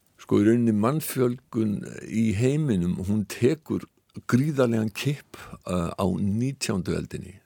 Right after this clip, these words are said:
Þetta er með, eh, iðnbyltingunni, þetta er með, eh,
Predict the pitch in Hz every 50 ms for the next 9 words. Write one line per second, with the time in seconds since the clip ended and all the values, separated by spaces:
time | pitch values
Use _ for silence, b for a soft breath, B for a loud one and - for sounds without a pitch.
0 | _ - - 95 92 - - 90 90 87 87 85 85 85 90 98 104 101 101 87
1 | 82 87 92 90 87 85 80 76 - - - - 90 87 98 - 131 117 - -
2 | 110 101 104 104 101 95 - 90 - - - 82 82 82 85 85 87 87 85 82
3 | 78 78 82 80 80 78 76